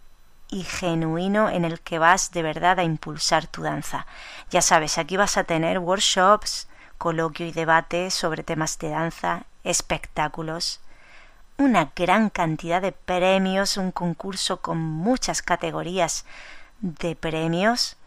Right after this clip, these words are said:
un servicio de coaching personalizado. Por primera vez en los festivales de danza se da este servicio y muchas herramientas para promocionarte,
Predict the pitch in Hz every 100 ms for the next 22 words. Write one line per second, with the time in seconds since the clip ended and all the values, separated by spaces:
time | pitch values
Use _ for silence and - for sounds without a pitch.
0 | - - - - - 202 208 285 247 214
1 | - 208 180 - 160 170 - 180 175 175
2 | - 175 156 156 - 156 160 175 214 247
3 | - - - - - - 170 - 160 156
4 | 170 196 180 - 165 160 180 - 165 165
5 | 170 170 175 165 170 - 160 - 160 160
6 | 180 180 - - 190 - 151 156 156 -
7 | 196 247 - - - - - - - -
8 | - - - 190 202 - - 165 170 190
9 | 175 160 - - 180 165 156 170 165 165
10 | 180 175 165 165 160